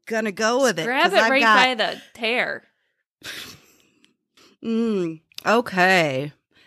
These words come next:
Speaker 1: This is June from Chicago. Are you friends
Speaker 2: Hello,
Speaker 1: with her?
Speaker 2: June. Love the name.
Speaker 1: <laughs>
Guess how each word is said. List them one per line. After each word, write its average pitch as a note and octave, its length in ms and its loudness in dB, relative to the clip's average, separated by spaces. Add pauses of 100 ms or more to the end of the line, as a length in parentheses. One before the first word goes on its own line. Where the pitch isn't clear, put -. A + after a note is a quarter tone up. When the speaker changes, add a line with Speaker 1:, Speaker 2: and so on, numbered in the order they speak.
(140)
Speaker 1:
This G4 220 4
is D#4 200 0
June G#3 680 2 (220)
from G3+ 480 2 (360)
Chicago. D#4+ 1600 4 (680)
Are F#3+ 100 -4
you G3+ 120 -2
friends A3 260 0
Speaker 2:
Hello, C5 120 2
Speaker 1:
with A#3+ 80 -2
her? A#3+ 160 -2
Speaker 2:
June. A3+ 420 -12
Love E3 120 -2
the D4+ 120 4
name. A#3+ 400 -6
Speaker 1:
<laughs> - 40 -20